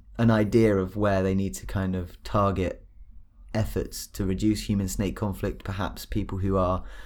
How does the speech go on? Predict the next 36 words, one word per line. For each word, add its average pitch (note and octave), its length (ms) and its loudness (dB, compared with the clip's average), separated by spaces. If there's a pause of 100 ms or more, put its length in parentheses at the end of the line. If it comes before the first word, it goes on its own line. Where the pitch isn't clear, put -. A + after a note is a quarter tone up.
(140)
frequently G#2 480 0
inhabiting G2 800 -2 (140)
shrubby G#2+ 440 2
areas G2+ 460 2
need G2+ 200 -2
to F#2+ 360 -2 (180)
be G2+ 120 -2
targeted G2+ 500 0
for - 80 -8
education A2+ 540 -2
programs A2 540 2
so - 80 -6
they F#2 140 -2
can F#2+ 200 -2
learn F2+ 260 0 (380)
what G2+ 180 -2
not A#2+ 240 4
to A2 80 -4
do A2+ 460 2
and F#2+ 200 0
what - 300 -4
safety G2+ 360 -4
precautions G2 480 -4
to - 120 -14
take A#2+ 280 2
if A#2+ 100 -6
they G2 80 -2
have A#2 240 -2
to - 60 -12
be G#2+ 120 0
in G#2+ 60 0
these G#2+ 200 0
environments. A2 540 0 (460)
It's C3+ 180 0
definitely B2+ 440 8
a, A2 60 4